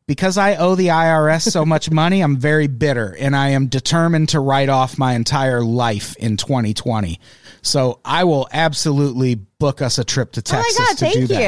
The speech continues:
Speaker 2: I was waiting for your
Speaker 1: And
Speaker 2: butt to be a bad butt. Like, no,
Speaker 1: No,
Speaker 2: I'm not
Speaker 1: we
Speaker 2: gonna
Speaker 1: will,
Speaker 2: take you to any strip clubs,
Speaker 1: we will
Speaker 2: Gary.
Speaker 1: pod about it,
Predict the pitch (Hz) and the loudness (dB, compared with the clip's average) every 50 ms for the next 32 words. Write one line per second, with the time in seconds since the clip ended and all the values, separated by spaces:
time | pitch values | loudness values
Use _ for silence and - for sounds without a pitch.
0 | 165 139 139 - 175 196 214 220 233 220 226 175 175 - - 196 196 226 240 233 | 2 0 0 0 0 0 0 0 0 -2 -4 -6 -8 -8 -6 -2 -2 0 2 2
1 | 147 143 143 143 139 139 143 175 170 214 220 247 254 - - 226 202 196 185 180 | 2 2 2 2 2 2 0 0 0 0 0 0 -2 -4 -6 -4 -2 -2 -2 0
2 | 185 196 196 220 247 208 - 175 151 - - - 165 170 160 175 180 185 196 214 | 0 0 0 0 -2 -2 -2 -4 -4 -4 -4 -4 -2 0 2 4 4 4 4 4
3 | 233 240 214 175 156 139 135 127 135 151 160 165 170 165 165 160 226 - 233 214 | 4 4 4 4 2 2 2 2 2 2 2 2 2 2 2 0 -2 -4 -6 -4
4 | 220 220 220 214 - - 226 214 - - 202 175 180 170 165 160 151 147 147 160 | -2 -2 -2 -2 -2 -4 -6 -6 -4 -2 0 2 2 4 2 2 0 0 -2 -4
5 | 165 170 190 196 - - - 160 160 160 170 180 202 196 175 202 196 196 202 208 | -6 -6 -8 -8 -6 -2 0 2 2 4 4 2 2 2 2 2 4 4 4 4
6 | 220 233 226 - | 2 0 0 -4